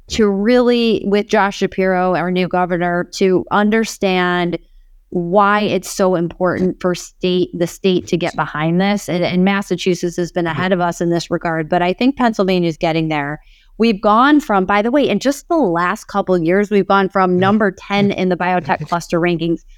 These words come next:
to number five, to number four in some places. I imagine in the next couple of years, because of the amount of investment that's occurring in our space,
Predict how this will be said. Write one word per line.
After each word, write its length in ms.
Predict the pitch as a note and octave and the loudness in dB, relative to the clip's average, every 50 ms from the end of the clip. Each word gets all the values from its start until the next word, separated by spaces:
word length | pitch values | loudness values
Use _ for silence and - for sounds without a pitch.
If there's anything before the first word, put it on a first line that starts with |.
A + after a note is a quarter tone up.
| - - | -20 -12
to 140 | - G#3 G3+ | -2 0 2
number 320 | G3+ G3 G3 F3 E3 D#3+ | 4 4 2 2 0 -2
five, 480 | - - B3 B3 A#3+ A#3+ A#3 A3+ A3+ - | -2 2 4 4 4 4 4 2 2 -2
to 120 | - - | -2 -2
number 240 | F3+ E3+ E3 D#3+ - - | 0 0 0 -2 -4 -2
four 220 | - G3+ G#3 G#3+ G#3 | 0 2 2 2 2
in 160 | G3+ G3 F#3 | 0 0 0
some 100 | G3+ F#3 | -2 -2
places. 480 | - - G3 F#3 F3+ - F#3+ F#3 F3 - _ _ - - - - | 0 0 0 0 0 0 -2 -2 -2 -4 _ _ -20 -20 -18 -8
I 120 | - A#3 C#4 | -4 0 2
imagine 540 | D#4 C4+ G3+ G3+ G3+ G3+ G#3 G3 F#3 G3 F#3 | 2 2 2 2 2 0 0 0 2 0 0
in 120 | F3+ F3 F3 | 2 0 0
the 60 | F3 | 0
next 240 | F3 F3 - - - | -2 -2 -4 -6 -6
couple 200 | - F3+ E3 F3+ | -6 0 0 2
of 80 | F3+ | 2
years, 260 | F3 F#3 F#3 F3+ E3+ | 4 4 4 2 0
because 580 | D#3 E3 E3+ - _ - - G3+ G#3 A3+ A3 G3+ | 0 -2 -4 -4 _ -8 -2 0 2 2 2 2
of 280 | G3+ F3+ F3 F3 D#3+ E3 _ _ _ _ _ - | 2 2 2 0 -2 -4 _ _ _ _ _ -4
the 120 | - F#3+ | 0 0
amount 300 | F#3 F#3 F#3 F#3+ G3 A3+ | 2 2 2 2 2 2
of 60 | B3+ A#3+ | 2 4
investment 560 | A#3 G#3+ F#3 F#3+ F#3 F3+ - F#3+ F#3 F3 - | 2 4 4 2 2 0 -2 -4 -6 -2 -2
that's 180 | F3+ F3 - | -2 -2 0
occurring 400 | F3+ F3 - - F3+ F3+ F3+ F3+ | -2 -4 -2 -4 -2 -2 0 0
in 80 | F3 F3 | 0 -2
our 100 | F3 E3+ | -2 -4
space, 540 | E3 - - D#3+ D3+ C#3+ C#3 D3 - - | -6 -6 -8 -6 -6 -4 -6 -8 -8 -12